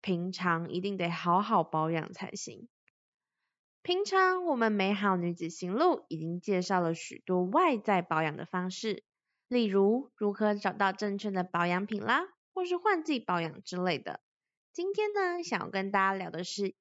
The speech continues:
眼睛的内在保养。平常上班看电脑荧幕，坐车滑手机，回到家用电视追剧，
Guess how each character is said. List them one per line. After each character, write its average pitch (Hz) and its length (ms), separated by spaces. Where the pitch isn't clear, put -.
眼 180 420
睛 320 240
的 302 160
内 311 500
在 - 240
保 - 160
养。 131 220
平 392 240
常 359 260
上 370 320
班 339 240
看 339 260
电 262 160
脑 185 180
荧 170 180
幕， 233 260
坐 180 300
车 185 340
滑 165 340
手 - 260
机， 185 400
回 302 260
到 339 180
家 330 320
用 320 260
电 311 280
视 285 260
追 277 260
剧， 277 360